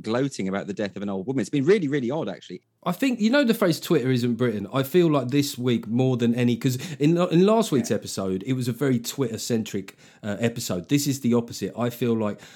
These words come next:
Speaker 2: almost no one is discussing this in the country in the way that people are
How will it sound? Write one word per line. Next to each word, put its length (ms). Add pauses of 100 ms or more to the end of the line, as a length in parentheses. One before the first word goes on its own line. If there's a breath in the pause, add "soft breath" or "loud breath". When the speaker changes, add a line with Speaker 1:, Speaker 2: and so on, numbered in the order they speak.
(240 loud breath)
Speaker 2:
almost 420
no 320
one 360 (140)
is 160
discussing 540
this 160
in 100
the 60
country 360
in 80
the 60
way 240
that 120
people 300
are 140